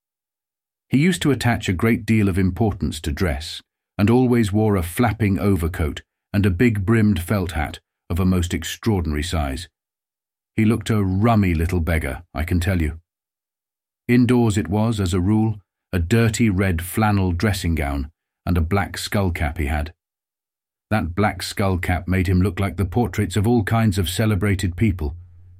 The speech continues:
He was always moving about from house to house, was my uncle, with his chair which had belonged to Savage Landor, and his two writing tables, one of Carlyle's and the other of Shelley's, so the dealer told him,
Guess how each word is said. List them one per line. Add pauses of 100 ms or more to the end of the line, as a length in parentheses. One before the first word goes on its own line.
(280)
He
was
always
moving
about
from
house
to
house, (240)
was
my
uncle, (220)
with
his
chair
which
had
belonged
to
Savage
Landor, (560)
and
his
two
writing
tables, (240)
one
of
Carlyle's
and
the
other
of
Shelley's, (380)
so
the
dealer
told
him,